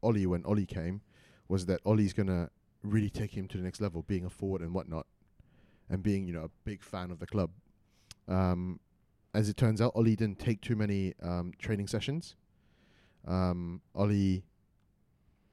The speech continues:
delegated most of the training to the coaches,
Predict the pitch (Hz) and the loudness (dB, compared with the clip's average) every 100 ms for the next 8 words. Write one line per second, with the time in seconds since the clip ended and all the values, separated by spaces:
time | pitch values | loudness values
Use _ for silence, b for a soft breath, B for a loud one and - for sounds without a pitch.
0 | - 113 104 104 - 87 95 104 - 90 | 2 4 6 4 2 0 2 2 2 -2
1 | - 104 90 85 110 - _ _ - 90 | 2 2 2 -4 -6 -12 _ _ -2 -2
2 | 87 143 156 82 76 - | 2 4 4 2 -2 -8